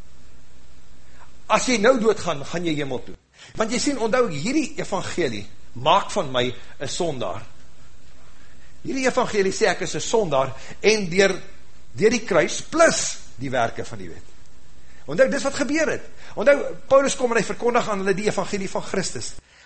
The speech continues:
Wat is hierdie evangelie? Daar is vir jou niks oor om te doen, behalwe om te aanvaar, om te omhels, die droom wat God vir jou lewe het nie, om in verhouding met hom te stap nie. Hy vra niks meer van jou nie, hy het alles gedoen. Hy sê, ons werke, ons het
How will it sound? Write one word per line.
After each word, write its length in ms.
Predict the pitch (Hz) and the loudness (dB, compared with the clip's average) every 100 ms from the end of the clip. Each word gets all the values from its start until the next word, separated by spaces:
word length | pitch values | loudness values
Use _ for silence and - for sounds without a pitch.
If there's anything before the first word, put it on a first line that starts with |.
| - | 0
Wat 140 | 226 247 | 0 2
is 100 | 214 | 0
hierdie 160 | 240 220 | 0 0
evangelie? 500 | - 175 - 123 98 - - - - | 0 -4 -2 -4 -4 -6 -8 -8 4
Daar 140 | 185 | 4
is 80 | - | 6
vir 80 | 226 | 6
jou 60 | 214 | 6
niks 300 | 185 277 - 269 | 6 4 4 6
oor 160 | 247 | 6
om 60 | 233 | 6
te 100 | 233 175 | 2 0
doen, 180 | 190 156 | -2 2
behalwe 300 | 147 160 165 | 2 2 -2
om 80 | 143 | 0
te 80 | |
aanvaar, 460 | 143 123 - 120 98 - - - | 0 0 0 0 -2 -6 -8 -4
om 80 | 135 | -2
te 100 | 202 | 0
omhels, 580 | 180 135 131 170 127 - - - | 0 2 4 4 2 -2 -6 -6
die 120 | 139 117 | -4 -4
droom 360 | 95 180 214 196 | 0 6 6 6
wat 140 | 175 - | 0 -2
God 200 | 185 170 | -4 -4
vir 140 | - | -4
jou 40 | 143 | -2
lewe 240 | 131 139 120 | 0 0 0
het 160 | 104 | -2
nie, 80 | 117 | -6
om 100 | 135 | -4
in 80 | 135 | -4
verhouding 400 | 127 123 175 196 | 2 4 6 4
met 120 | 180 170 | 0 -4
hom 100 | 143 | -4
te 120 | 143 | -4
stap 280 | - 127 131 | 2 2 2
nie. 60 | 120 - | -6 -2
Hy 120 | 143 | -2
vra 220 | - 175 151 151 | 4 6 6 6
niks 300 | 196 220 180 | 4 2 0
meer 140 | 170 | 0
van 160 | - 143 | 0 0
jou 100 | 131 | 0
nie, 100 | 131 | 2
hy 60 | 120 | 0
het 100 | - 160 | 0 0
alles 200 | 147 - | 0 -2
gedoen. 240 | 127 104 - - - | -4 -4 -8 -14 -2
Hy 100 | 143 | 0
sê, 160 | 180 175 - - - - - - - | 2 2 0 -6 -6 -6 -6 0 8
ons 200 | 233 - | 8 8
werke, 340 | 143 123 113 104 - - - - - - - - | 4 2 2 -4 -6 -8 -8 -8 -8 -8 -8 -6
ons 120 | 143 | -6
het 80 | 127 | -4